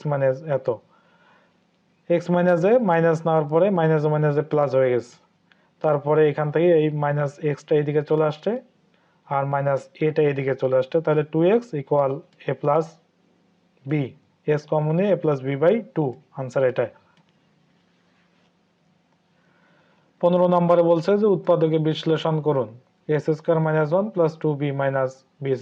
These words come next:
স্কয়ার। এটাকে এমনভাবে ভাঙাইতে হবে, এস স্কয়ার মাইনাস বি স্কয়ার, একটা সূত্র নিতে হবে, প্লাস টু বি মাইনাস ওয়ান, এস স্কয়ার মাইনাস এ স্কয়ার মাইনাস টু এ বি প্লাস বি স্কয়ার সমান কি? a মাইনাস বি হোল স্কয়ার একটা সূত্র।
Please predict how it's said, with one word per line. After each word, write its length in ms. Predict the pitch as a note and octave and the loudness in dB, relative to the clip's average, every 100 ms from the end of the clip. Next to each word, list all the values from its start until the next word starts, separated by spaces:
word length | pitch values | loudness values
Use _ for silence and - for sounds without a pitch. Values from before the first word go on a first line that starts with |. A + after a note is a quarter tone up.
| C3 | -6
স্কয়ার। 200 | - C3 A2 _ _ _ _ _ _ _ _ _ - | -4 -6 -6 _ _ _ _ _ _ _ _ _ -4
এটাকে 280 | E3 F3+ F3+ F3 | 2 2 2 2
এমনভাবে 400 | E3 E3+ E3+ E3+ D#3 | 2 2 2 2 2
ভাঙাইতে 340 | D#3 D#3 D3+ D3+ | 0 0 0 0
হবে, 200 | D3 F3+ C#4 - _ _ _ _ _ _ _ _ _ D#3+ | 0 0 -2 -8 _ _ _ _ _ _ _ _ _ -2
এস 80 | D#3+ F3+ | 0 -2
স্কয়ার 200 | F3 F#3 F3+ | 2 2 4
মাইনাস 280 | F3 F3+ E3 D#3 | 2 2 2 0
বি 80 | E3+ D#3 D#3+ | 2 2 0
স্কয়ার, 240 | - G3 B3 - _ _ _ | 0 0 0 -12 _ _ _
একটা 140 | - E3 | -6 -2
সূত্র 220 | F#3 E3 F3 E3 | -4 -2 -2 0
নিতে 180 | C#3+ B2+ | 0 -2
হবে, 160 | A2+ A2 - _ _ _ _ | -2 -6 -18 _ _ _ _
প্লাস 220 | E3 E3 E3 | -2 -2 -2
টু 60 | D#3+ D#3+ | -2 0
বি 80 | D#3+ | 0
মাইনাস 240 | D3+ D3 C3+ | 0 -2 0
ওয়ান, 120 | C3 A2+ - _ D3+ | -2 -4 -14 _ -4
এস 100 | C#3 D#3 | -2 -4
স্কয়ার 200 | - D#3+ D3+ | -2 -2 0
মাইনাস 280 | D3 E3 G#3 F#3+ | 0 0 -2 -2
এ 20 | D3+ | -4
স্কয়ার 220 | - D#3 D3+ | -2 0 0
মাইনাস 200 | D3+ C#3+ | -2 -2
টু 60 | D3+ | -2
এ 20 | C#3+ | 0
বি 60 | C#3+ | -2
প্লাস 160 | C#3+ C#3 C3+ | -2 -2 -2
বি 40 | C3+ | -6
স্কয়ার 200 | - F3+ G3 - | 0 -2 -2 -8
সমান 220 | - C#3+ C#3+ | -4 -4 -2
কি? 120 | F#3+ C4 C#4+ _ _ _ D#3 | 0 0 -4 _ _ _ -4
a 0 | D3 | -2
মাইনাস 220 | D3 C#3 C3+ | -2 -2 -2
বি 60 | C#3 | -2
হোল 100 | C3+ | -2
স্কয়ার 140 | - C#3 | -2 -4
একটা 120 | B2+ C3+ | -2 -2
সূত্র। 220 | C#3 C3 | -2 -4